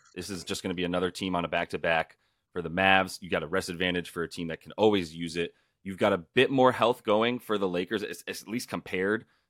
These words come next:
to the, uh, to the Mavs right now, right? Like, i-, i-, the only guys really out are the one is Gabe Vincent, who's been out, um, and then Vanderbilt is the only, is the, of the three dudes that are, uh, questionable, right? Like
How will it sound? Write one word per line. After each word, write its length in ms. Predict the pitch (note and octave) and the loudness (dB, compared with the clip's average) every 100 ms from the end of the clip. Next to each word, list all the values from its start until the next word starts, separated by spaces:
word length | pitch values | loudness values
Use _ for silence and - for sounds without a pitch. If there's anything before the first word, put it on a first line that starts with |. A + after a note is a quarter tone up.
| - | -12
to 180 | - G#2 | -4 -2
the, 220 | F#2+ F#2 | 0 2
uh, 180 | F2+ F2 | 4 2
to 120 | - F#2+ | 2 -2
the 60 | |
Mavs 400 | E2+ E2 F2 F#2+ | -2 0 0 2
right 200 | G#2+ A2 | 4 4
now, 300 | G#2 A2 A#2 | 4 4 4
right? 240 | F#2 G2+ F2+ | 4 2 2
Like, 260 | F2 E2+ | -2 -4
i-, 220 | - E2+ F#2+ | -10 -10 -10
i-, 80 | E2+ | -8
the 120 | F2+ | -4
only 140 | F#2+ F2+ | -2 0
guys 240 | F2+ E2 D#2 | 0 -2 -4
really 300 | F2+ F#2+ F#2 | -2 -2 0
out 240 | F2 F#2 - | 0 -2 -2
are 140 | F2 | -4
the 80 | F2 | -4
one 280 | F2 F2 F2 | -6 -6 -8
is 200 | E2 E2 | -10 -12
Gabe 240 | D#2 F2+ D#2 | -10 -10 -8
Vincent, 400 | F2 - G2 - | -8 -6 -8 -8
who's 180 | F2+ D#2 | -10 -8
been 200 | F2+ F2 | -6 0
out, 240 | G2 - _ _ _ | 0 -2 _ _ _
um, 340 | F2 F2 E2+ D#2 | 0 2 2 0
and 160 | F#2+ | 0
then 120 | F#2 | 0
Vanderbilt 600 | E2+ F#2+ F2+ F#2 F2 F#2+ - | 0 0 2 0 0 -6 -10
is 180 | G2+ G2 | -10 -6
the 140 | G#2 | -4
only, 260 | A2+ A#2 A2+ | 0 0 2
is 140 | G2+ G2 - | 0 -2 -8
the, 160 | G#2 A#2 | -2 0
of 140 | A#2+ A2+ | 2 0
the 80 | A2+ | 0
three 200 | C#3 C3+ | -2 2
dudes 180 | B2+ | 2
that 100 | A2+ | 4
are, 180 | G#2 F2+ - | 2 0 -2
uh, 260 | F#2 F2 | 0 0
questionable, 560 | F2 - G2+ F#2+ E2+ E2 | 0 2 2 0 -4 -4
right? 240 | F2 F2 | -2 -2
Like 220 | F2 E2 | -2 -6